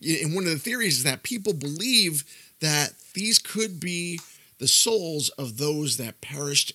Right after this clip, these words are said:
in the train derailment and or the fire, which could be. And what adds to that is the fact that they're wearing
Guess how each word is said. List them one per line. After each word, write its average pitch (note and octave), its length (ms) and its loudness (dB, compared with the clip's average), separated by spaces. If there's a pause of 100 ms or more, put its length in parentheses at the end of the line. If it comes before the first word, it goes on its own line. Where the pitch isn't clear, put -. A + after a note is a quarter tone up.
in A2 360 -6 (500)
the G#2 260 -8
train G#3+ 300 -2
derailment F#3 600 -4 (240)
and E3+ 360 2
or C3 300 -4
the C3 160 -6
fire, G#2+ 500 -6 (480)
which - 280 0
could B3 380 -4
be. - 460 -4 (540)
And F3 300 0
what F#3 120 -2 (160)
adds A3+ 380 -2
to G3+ 80 -6
that A2 280 -2 (120)
is B2 200 -2 (100)
the C#3+ 80 -6
fact - 480 -6
that F3 220 -4
they're G#3 300 -4
wearing C3+ 720 -6